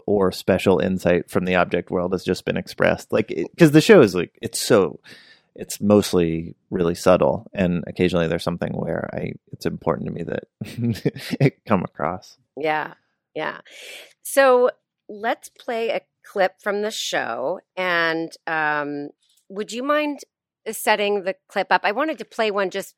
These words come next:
Speaker 2: because I hope that we have people listening to this who have not listened to your podcast. And I, and it's hard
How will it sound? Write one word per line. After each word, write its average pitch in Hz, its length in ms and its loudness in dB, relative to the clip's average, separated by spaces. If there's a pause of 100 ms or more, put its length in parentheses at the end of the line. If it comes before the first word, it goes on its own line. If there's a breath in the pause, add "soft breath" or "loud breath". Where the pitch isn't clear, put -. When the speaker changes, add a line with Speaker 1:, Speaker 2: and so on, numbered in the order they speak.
Speaker 2:
because 175 840 -2
I 185 100 -2
hope 233 240 0
that - 140 -2
we 180 80 -6
have 175 120 -4
people 156 240 -10
listening 151 440 -6
to 151 60 -14
this 139 240 -8
who 160 120 -10
have 147 140 -10 (420 loud breath)
not 165 240 4
listened 151 220 -8
to 151 40 -8
your 139 100 -4
podcast. 135 540 -4
And 147 140 -6
I, 143 180 -2
and 156 140 -6
it's - 140 -10
hard 196 340 0